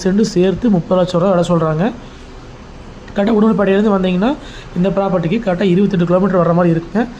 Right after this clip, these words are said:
இன்வெஸ்ட்மெண்ட்டுக்கு, விவசாயம் பண்றதுக்கு, ஃபார்ம் ஹவுஸ் பண்றதுக்கு எல்லாத்துக்கும் பார்த்தீங்கன்னா, இந்த பூமி சூட்டபிள் ஆகுங்க.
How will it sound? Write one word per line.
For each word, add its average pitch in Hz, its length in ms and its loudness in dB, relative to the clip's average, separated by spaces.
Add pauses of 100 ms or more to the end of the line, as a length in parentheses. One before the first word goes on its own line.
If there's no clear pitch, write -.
(260)
இன்வெஸ்ட்மெண்ட்டுக்கு, 180 720 0
விவசாயம் 180 420 2
பண்றதுக்கு, 165 320 0
ஃபார்ம் 180 340 0
ஹவுஸ் 185 200 0
பண்றதுக்கு 165 400 0
எல்லாத்துக்கும் 180 400 0
பார்த்தீங்கன்னா, 175 200 2
இந்த 175 40 0
பூமி 175 140 2
சூட்டபிள் 170 360 2
ஆகுங்க. 156 280 0